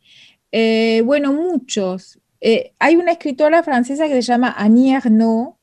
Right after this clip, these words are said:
que está traducida al castellano. Ernaux se escribe A U X al final. Em, que tiene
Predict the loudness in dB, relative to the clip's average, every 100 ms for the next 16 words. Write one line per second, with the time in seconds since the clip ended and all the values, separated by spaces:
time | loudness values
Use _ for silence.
0 | _ -8 -2 -2 0 -2 -2 0 0 0
1 | -4 -10 -10 -12 -8 -4 -2 -2 -6 _
2 | -2 0 2 2 0 -4 -8 -12 -4 -2
3 | -2 _ 0 0 -2 _ _ -4 -2 0
4 | 0 0 -8 -6 -10 -8 -6 -6 -10 _
5 | _ _ _ _ _ _ _ _ _ 0
6 | 2 2 2 2 2 0 -2 -6 -10 -16
7 | -20 -20 -20 -20 -20 _ 2 4 6 4
8 | -2 -4 0 0 0 -4